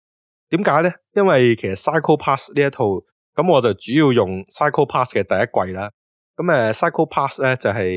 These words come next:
第一季係由虛淵老師係去執導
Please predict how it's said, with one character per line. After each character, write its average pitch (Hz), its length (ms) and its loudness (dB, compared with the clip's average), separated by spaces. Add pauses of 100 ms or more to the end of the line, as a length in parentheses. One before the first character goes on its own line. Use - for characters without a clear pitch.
(120)
第 - 140 -6
一 117 100 2
季 101 320 0
係 101 120 -6
由 90 120 -10 (560)
虛 165 120 0
淵 143 260 2
老 120 140 2
師 104 440 -4 (380)
係 90 340 -2
去 95 440 -6
執 143 140 -2 (140)
導 107 100 0